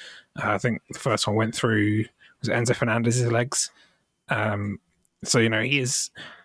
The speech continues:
still capable of growing into that position and learning that position better. And, you know, he's starting, I think he was better there,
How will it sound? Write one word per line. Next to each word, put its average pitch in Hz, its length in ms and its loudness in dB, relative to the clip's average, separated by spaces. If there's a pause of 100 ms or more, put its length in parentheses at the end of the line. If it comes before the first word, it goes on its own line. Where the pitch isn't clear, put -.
(200)
still - 320 2
capable 139 540 0
of 113 120 -2
growing 110 260 2
into 113 220 0
that 104 160 0
position 117 360 2
and 101 100 -2
learning 104 220 2
that 110 120 0
position 110 340 0
better. 104 340 0
And, 104 100 2
you 110 100 2
know, 101 120 2
he's 120 180 0
starting, 113 720 2
I 127 140 0
think 127 360 -4 (760)
he - 240 2
was 120 180 4 (760)
better 135 360 0
there, 107 500 0